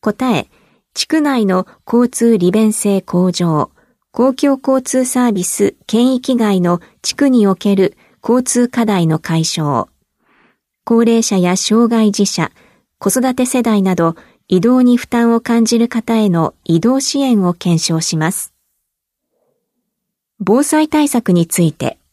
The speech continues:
問い、町会自治会だけでなく、地域の担い手づくりが必要。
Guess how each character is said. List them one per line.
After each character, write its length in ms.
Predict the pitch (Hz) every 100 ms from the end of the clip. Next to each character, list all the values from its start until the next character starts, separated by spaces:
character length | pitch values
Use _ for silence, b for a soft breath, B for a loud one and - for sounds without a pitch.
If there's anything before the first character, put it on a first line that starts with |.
| _ _ _ _ -
問 240 | 196 190
い、 140 | - _ _ _ _ _ _ _ -
町 280 | 240 254
会 260 | 254 233 220
自 220 | 170 170
治 140 | 170 -
会 240 | 269 262
だ 140 | 247
け 100 | 247
で 120 | 233 196
な 120 | 190
く、 300 | - 175 165 b b b
地 220 | - 285
域 180 | 262 226
の 160 | 196 180
担 300 | 175 214 262
い 60 |
手 80 | 262
づ 160 | 254 247
く 100 | 220
り 120 | 180
が 100 | 170
必 260 | - - 175
要。 380 | 165 151 -